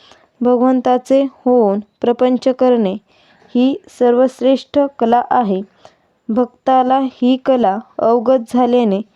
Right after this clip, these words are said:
भक्त भगवंतमय होऊन त्याला सर्व जग-, जगतात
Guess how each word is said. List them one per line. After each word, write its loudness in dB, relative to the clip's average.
भक्त -4
भगवंतमय 0
होऊन 0
त्याला 0
सर्व 2
जग-, -2
जगतात -2